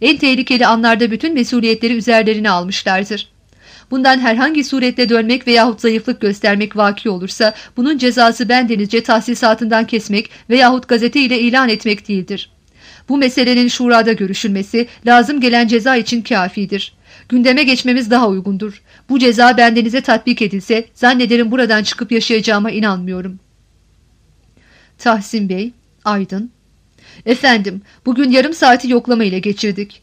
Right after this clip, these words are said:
Bir saat üyelerin devam meselesine ait olan mesele ile meşgul olduk.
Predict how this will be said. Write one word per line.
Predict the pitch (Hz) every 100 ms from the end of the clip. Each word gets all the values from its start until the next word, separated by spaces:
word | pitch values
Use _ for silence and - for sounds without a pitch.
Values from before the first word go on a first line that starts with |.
| _
Bir | 247
saat | 269 269 220 233
üyelerin | 247 226 233 233
devam | 226 233 254
meselesine | 233 240 226 240 262
ait | 220 214
olan | 214 220 226
mesele | 220 254 240
ile | 220 233
meşgul | 208 - 214 185
olduk. | 185 180 202